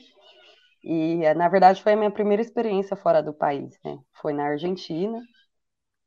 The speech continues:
E logo depois dali eu fui pra Espanha e fiquei, né, nessa loucura, né?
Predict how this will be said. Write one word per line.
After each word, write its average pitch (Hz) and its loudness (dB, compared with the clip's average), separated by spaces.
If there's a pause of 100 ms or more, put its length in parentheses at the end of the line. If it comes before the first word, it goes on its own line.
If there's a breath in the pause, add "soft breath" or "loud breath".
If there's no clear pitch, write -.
E 160 -2
logo 160 8
depois 180 -2
dali 175 4
eu 180 0
fui 185 -6
pra 180 0
Espanha 196 -2
e 196 -2
fiquei, 226 -4
né, 220 -4
nessa 196 0
loucura, 233 0
né? 165 -4